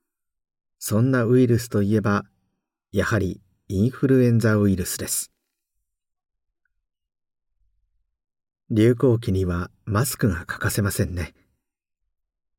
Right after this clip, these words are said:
最近はウイルスはとても小さいので、一般的なマスクではその隙間を通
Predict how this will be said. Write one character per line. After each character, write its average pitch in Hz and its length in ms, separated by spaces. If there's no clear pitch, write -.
最 - 220
近 143 240
は 127 200
ウ 107 180
イ 185 40
ル 160 100
ス 117 160
は 82 100
と - 140
て 117 140
も 143 100
小 123 320
さ 165 160
い 156 60
の 110 100
で、 95 220
一 107 180
般 185 260
的 196 200
な 175 120
マ 170 120
ス - 140
ク 131 80
で 110 80
は 95 260
そ - 180
の 135 140
隙 - 260
間 143 160
を 139 100
通 113 140